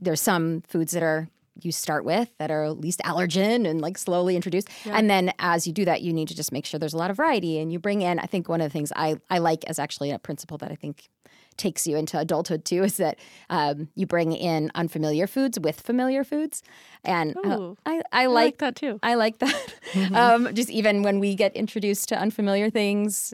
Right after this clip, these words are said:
Speaker 1: maybe not just only food, but unfamiliar foods, that then we also can serve them with things that are familiar, and we're gonna have more susceptibility to
Speaker 2: Mm.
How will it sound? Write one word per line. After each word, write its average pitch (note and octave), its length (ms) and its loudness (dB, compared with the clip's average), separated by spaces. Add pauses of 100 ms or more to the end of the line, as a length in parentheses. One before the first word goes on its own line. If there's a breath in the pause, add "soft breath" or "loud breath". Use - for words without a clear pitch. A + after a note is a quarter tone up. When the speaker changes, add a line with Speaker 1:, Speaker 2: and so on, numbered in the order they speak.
Speaker 1:
maybe E3+ 240 -4
not E3 140 -4
just - 160 -14
only E3+ 160 -6
food, G#3+ 200 -8
but - 140 -2 (360 loud breath)
unfamiliar F#3 420 4
foods, F3 440 0
that - 240 0
then E3 420 0 (100)
we F#3 180 -4
also F3 280 -2
can D#3 360 -6
serve F#3+ 460 0
them D#3 300 0
with D#3 160 -6
things D3+ 380 -4
that C#3+ 200 -6
are C#3+ 140 -2
familiar, A2+ 380 -8
and C#3+ 200 -4
we're - 60 -10
gonna D3 160 -6
have C#3+ 200 -4
more D3 240 -4
susceptibility C3+ 840 -8
to - 260 -6 (260 loud breath)
Speaker 2:
Mm. G3+ 200 -12